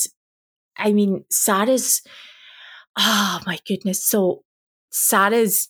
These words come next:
just one of my closest, dearest, best friends. She, I mean, she's a retired grandmother.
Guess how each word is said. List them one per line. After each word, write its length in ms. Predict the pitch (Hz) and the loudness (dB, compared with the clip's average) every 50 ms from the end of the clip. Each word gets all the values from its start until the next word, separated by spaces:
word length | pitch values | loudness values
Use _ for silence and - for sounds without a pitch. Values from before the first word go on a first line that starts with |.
| _ | _
just 380 | - - 185 175 - - - - _ _ _ _ _ - | -2 -2 -2 0 -2 -4 -6 -8 _ _ _ _ _ -8
one 220 | 202 208 202 190 | -4 -2 0 2
of 60 | 185 | 2
my 100 | 180 175 | 0 0
closest, 680 | 170 175 - - - - 220 202 185 - - 202 196 - | -2 -4 -8 -10 -4 -2 0 0 0 0 -2 -2 -2 -2
dearest, 320 | 196 185 175 175 175 - | -2 -2 0 -2 -2 -2
best 300 | - 170 165 165 - - | -2 -2 -2 -2 -4 -4
friends. 400 | - 170 160 151 156 156 - - - - - - - - - _ _ _ _ _ _ _ _ _ _ _ _ _ _ _ _ - | -2 -2 -2 -2 -4 -6 -6 -8 -10 -14 -18 -20 -20 -20 -20 _ _ _ _ _ _ _ _ _ _ _ _ _ _ _ _ -2
She, 180 | - - - - | 0 0 0 0
I 40 | 214 | 0
mean, 120 | 214 214 | 0 0
she's 220 | 202 - 247 233 226 | 2 0 0 0 2
a 80 | 214 | 2
retired 720 | 208 202 202 - - 220 214 208 214 208 196 185 180 - - - - - - 196 - _ _ _ - | 2 0 0 0 0 0 2 2 2 2 2 0 -2 -2 -4 -6 -6 -6 -10 -12 -12 _ _ _ -4
grandmother. 840 | 202 202 185 180 185 196 196 - 208 180 175 165 - 170 180 - | -2 0 0 2 0 0 -2 0 0 0 0 0 -2 -2 -4 -6